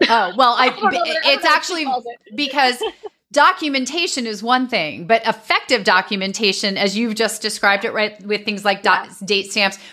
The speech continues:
Speaker 1: where it's categorized, where, you know, all of
Speaker 2: Yeah.
Speaker 1: that, that's actually
Speaker 2: Right.
Speaker 1: what makes it effective. And that's what I think is really hard for a lot of people to understand. They think that, you know, you come into a courtroom, you go,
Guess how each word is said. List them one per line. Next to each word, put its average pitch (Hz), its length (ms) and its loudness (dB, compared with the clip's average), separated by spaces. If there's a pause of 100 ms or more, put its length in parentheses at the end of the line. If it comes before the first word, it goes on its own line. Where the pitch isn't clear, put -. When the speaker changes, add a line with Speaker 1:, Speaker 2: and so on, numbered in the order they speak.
Speaker 1:
where 220 260 4
it's 214 160 0
categorized, 180 1040 2 (220)
where, 202 420 4
you 190 160 -6
know, 190 260 0
all 214 220 4
of 214 80 0
Speaker 2:
Yeah. 185 40 -10
Speaker 1:
that, 208 300 2 (200)
that's 233 200 2
actually 247 340 2
Speaker 2:
Right. 220 40 -6
Speaker 1:
what 220 180 0
makes 202 300 -4
it 185 80 -4
effective. 180 540 -4
And 180 140 -4
that's 220 300 2
what 330 240 0
I 226 120 0
think 220 240 -4
is 180 120 -4
really 180 260 -6
hard 175 360 0
for 185 120 -8
a 160 60 -4
lot 165 200 0
of 165 120 -16
people 180 320 -12
to 175 120 -14
understand. 170 600 -6
They 185 100 -6
think 202 320 -6 (280)
that, 180 380 2
you 196 100 -6
know, 165 420 2
you 185 200 -6
come 220 260 -2
into 214 300 -4
a 180 80 -4
courtroom, 185 680 -4 (180)
you 185 140 -6
go, 170 360 0